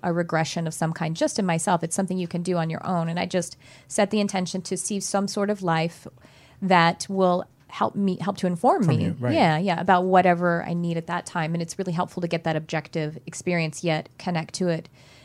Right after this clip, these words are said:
Speaker 1: and the feeling state. So, um, h-, tell people how that kind of wor-, like, what is the power of that? How would you describe that?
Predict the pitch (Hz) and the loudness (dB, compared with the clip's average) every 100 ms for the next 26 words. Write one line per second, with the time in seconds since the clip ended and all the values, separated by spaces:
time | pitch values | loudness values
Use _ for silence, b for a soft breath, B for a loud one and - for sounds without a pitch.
0 | B 190 190 226 220 175 - 165 160 - | B 0 2 2 2 0 -2 -2 -2 -6
1 | b b b b - 214 190 180 - 190 | b b b b -2 4 4 4 2 2
2 | 180 170 170 - _ _ _ - - - | 2 0 -6 -14 _ _ _ -20 -18 -10
3 | 196 - 233 226 240 202 190 185 185 185 | -10 -2 0 0 0 0 0 0 4 4
4 | 185 180 - - 190 180 160 175 196 - | 4 0 0 -2 -2 -2 -4 0 2 4
5 | 185 - 208 254 262 214 - 175 202 214 | 2 2 2 2 0 -4 -2 2 4 2
6 | - 165 160 139 - 180 185 151 165 165 | -2 -6 -6 -8 -10 -10 -10 -10 -10 -4
7 | 202 196 190 180 - 156 151 117 131 | -2 -2 -2 -2 -2 -4 -4 -8 -12